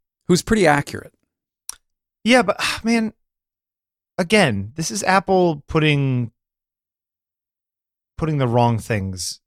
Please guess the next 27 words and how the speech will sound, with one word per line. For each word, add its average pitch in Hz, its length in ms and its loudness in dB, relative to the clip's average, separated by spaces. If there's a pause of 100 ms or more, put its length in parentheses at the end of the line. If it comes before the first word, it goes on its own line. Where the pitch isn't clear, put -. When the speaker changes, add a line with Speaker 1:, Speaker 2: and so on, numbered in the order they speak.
(180)
Speaker 2:
You 160 140 -4
know, 117 260 -6 (280)
we 185 120 2
need 240 160 4
Speaker 1:
Why 196 120 4
would 247 140 4
you 254 40 4
Speaker 2:
pho- 202 60 6
Speaker 1:
want 196 120 4
a 135 40 -2
glass 131 540 -2
phone? 104 320 -6
Why, 156 100 -6
Speaker 2:
we, 170 60 -2
we 214 180 -2
Speaker 1:
explain 190 300 -2
Speaker 2:
need 247 120 2
Speaker 1:
this 226 80 2
Speaker 2:
phones 220 240 4
Speaker 1:
to 214 60 4
Speaker 2:
that 196 60 6
Speaker 1:
me. 185 60 4
Speaker 2:
are 165 60 0
less 156 500 0
destructible 110 960 -4
and 135 420 2
Speaker 1:
Yeah. 127 260 4